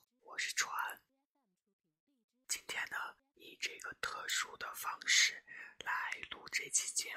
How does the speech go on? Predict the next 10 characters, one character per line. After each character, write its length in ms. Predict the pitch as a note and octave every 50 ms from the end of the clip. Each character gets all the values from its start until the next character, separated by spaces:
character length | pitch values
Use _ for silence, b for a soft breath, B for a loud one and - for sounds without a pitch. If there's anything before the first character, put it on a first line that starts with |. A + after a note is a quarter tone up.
| - -
目， 200 | - - - - _ B B B B B B B B B B _ _ _ _ _ _ _ _ _
我 120 | - - -
也 140 | - -
是 180 | - - - - -
第 160 | - - - -
一 40 | -
次 260 | - - - - -
使 220 | - - - - -
用 100 | - -
A 280 | - - - - -